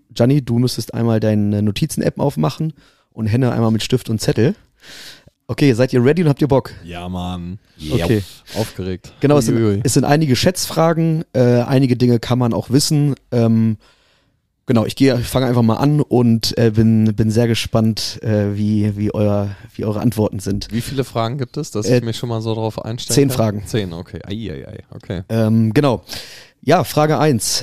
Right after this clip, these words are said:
Speaker 1: Äh, Top fünf. Nennt mir mal unsere Top fünf Spieler nach durchschnittlichen Bewertungen, nach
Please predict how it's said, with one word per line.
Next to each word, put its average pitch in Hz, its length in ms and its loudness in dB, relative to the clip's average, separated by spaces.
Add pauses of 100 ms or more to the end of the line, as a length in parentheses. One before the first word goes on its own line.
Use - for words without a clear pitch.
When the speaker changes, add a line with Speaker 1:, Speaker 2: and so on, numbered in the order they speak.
Speaker 1:
Äh, 123 460 4
Top 160 200 0
fünf. 160 380 0
Nennt 131 220 2
mir 160 100 2
mal 143 300 4
unsere 123 800 2 (100)
Top 180 260 0
fünf - 480 -2
Spieler 135 540 0
nach 120 200 0
durchschnittlichen 131 640 0
Bewertungen, 120 580 0 (560)
nach - 160 -2